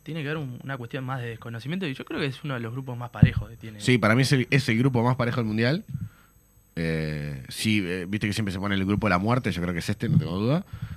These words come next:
Speaker 2: Corea son, Corea y Ghana lo que comparten es que son rapidísimos, entonces eso me preocupa un poco por el tema de, de cómo va a estar la defensa con el tema velocidad.
Speaker 1: Bueno, con el tema Diego Godín.
Speaker 2: <laughs>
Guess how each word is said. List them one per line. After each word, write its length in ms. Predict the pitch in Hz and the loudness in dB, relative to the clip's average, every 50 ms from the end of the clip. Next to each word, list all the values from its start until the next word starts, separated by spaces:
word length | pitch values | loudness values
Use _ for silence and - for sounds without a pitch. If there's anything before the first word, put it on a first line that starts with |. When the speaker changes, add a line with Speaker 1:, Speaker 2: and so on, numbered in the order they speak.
| - - - - - - - | -8 -8 -8 -10 -12 -10 -2
Speaker 2:
Corea 260 | - 117 127 160 190 | 2 4 6 6 6
son, 320 | - - 160 143 131 127 - - _ _ _ - | 6 6 6 4 4 0 -4 -8 _ _ _ 0
Corea 220 | - 139 156 208 214 | 4 4 6 8 8
y 40 | 190 | 8
Ghana 160 | 196 202 190 | 8 8 8
lo 80 | 165 | 6
que 80 | 139 127 | 6 4
comparten 340 | 117 120 113 175 180 156 143 | 4 4 4 4 4 4 2
es 60 | 127 | 2
que 60 | - 107 | 2 2
son 160 | 110 127 110 | 0 0 2
rapidísimos, 760 | 104 104 - 113 110 120 120 110 - 127 123 123 135 143 143 - - _ - | 0 0 2 4 4 4 4 2 2 0 0 0 -2 -4 -8 -14 -20 _ -8
entonces 340 | 90 92 90 104 101 98 | -8 -4 -4 -2 -2 -2
eso 180 | 98 98 110 104 | -2 -2 -2 -2
me 140 | 95 92 87 | 0 0 -2
preocupa 260 | 85 90 98 107 104 | -2 -2 -2 0 0
un 80 | 101 92 | 0 0
poco 180 | 92 101 104 98 | 0 0 0 0
por 100 | 90 85 | 0 0
el 80 | 78 78 | -2 -2
tema 240 | 98 98 95 90 | -2 -2 0 2
de, 280 | 85 82 80 80 85 - - _ _ _ _ _ _ _ _ _ _ _ _ _ _ _ _ - - - - - - - - - - - - - | 2 2 2 0 -2 -6 -10 _ _ _ _ _ _ _ _ _ _ _ _ _ _ _ _ -20 -20 -20 -20 -20 -20 4 10 10 10 10 8 -2
de 160 | 67 73 80 - | -10 -8 -6 -4
cómo 180 | 87 92 87 | -2 -2 0
va 60 | 82 | 0
a 20 | 87 | -2
estar 160 | - 107 101 | 0 0 2
la 60 | 90 | 2
defensa 400 | 85 82 - 101 101 95 - 92 | 2 2 2 0 0 2 0 0
con 80 | 78 78 | 0 0
el 80 | 80 | -2
tema 320 | 76 95 92 85 76 71 69 78 | -2 0 0 0 -2 -2 -4 -4
velocidad. 580 | 90 98 104 - 110 117 117 117 127 151 190 - | -2 -2 0 2 4 6 6 6 6 4 2 -2
Speaker 1:
Bueno, 180 | - - 60 - - | -8 -14 -14 -12 -12
con 100 | - 104 | -12 -12
el 60 | 104 - | -12 -12
tema 240 | - - 131 131 131 | -10 -8 -8 -6 -6
Diego 180 | 131 127 123 120 | -6 -8 -6 -6
Godín. 240 | 120 170 165 147 - - _ - - | -6 -6 -6 -6 -8 -14 _ -6 0
Speaker 2:
<laughs> 720 | - - - - - 170 160 165 202 131 117 101 87 - | 4 4 6 6 8 8 6 8 6 6 6 6 4 2